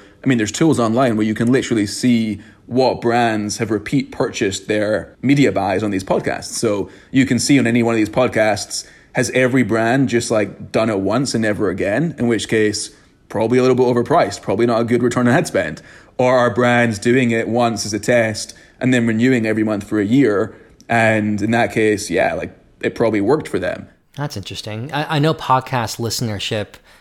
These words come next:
Speaker 2: I probably shouldn't say this as a podcast host, but I mean, it's, it's gone down <laughs> during the pandemic 'cause people aren't commuting, right, in their cars, which is generally when people listen to podcasts.
Speaker 1: Yeah, I think the last stat I heard was, like, on average, it's down twenty percent,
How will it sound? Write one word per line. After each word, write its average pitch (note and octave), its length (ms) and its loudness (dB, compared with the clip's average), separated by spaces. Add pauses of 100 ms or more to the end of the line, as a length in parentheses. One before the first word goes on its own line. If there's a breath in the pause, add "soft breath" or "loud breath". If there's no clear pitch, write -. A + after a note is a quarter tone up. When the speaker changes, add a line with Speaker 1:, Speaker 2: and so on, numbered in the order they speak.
(140 soft breath)
Speaker 2:
I - 60 -10
probably G#2+ 220 -6
shouldn't G#2 180 -8
say A2+ 140 -4
this G2+ 200 -6
as F#2+ 60 -10
a F#2 40 -12
podcast G#2+ 440 -6
host, F#2+ 180 -8
but G#2 80 -6
I G#2+ 60 -6
mean, G2+ 120 -6
it's, G2+ 180 -10
it's G#2+ 200 -10
gone A#2 260 -2
down A2+ 480 -4 (260 loud breath)
<laughs> - 280 -20
during B2 480 0
the B2+ 80 -6
pandemic A2+ 460 -4
'cause G#2+ 140 -8
people A#2 260 -4
aren't G#2+ 340 -6
commuting, A2+ 460 -6
right, G2+ 200 -8
in G#2 120 -10
their G2 80 -10
cars, F#2+ 400 -8
which G2 160 -14
is F2+ 180 -12
generally F#2+ 400 -10
when F2+ 140 -12
people F#2+ 240 -12
listen F#2+ 200 -12
to F#2 60 -16
podcasts. - 640 -12 (140)
Speaker 1:
Yeah, C#3+ 240 2
I B2+ 80 2
think D3+ 180 0
the C3+ 100 0
last A#2 460 0
stat A#2+ 360 -2
I A2+ 140 0
heard A2+ 340 2
was, A2 260 0
like, A2 180 -4
on A#2 160 2
average, A2 440 0
it's F#2+ 100 -6
down G#2+ 220 -2
twenty G#2+ 320 -4
percent, G#2+ 580 -4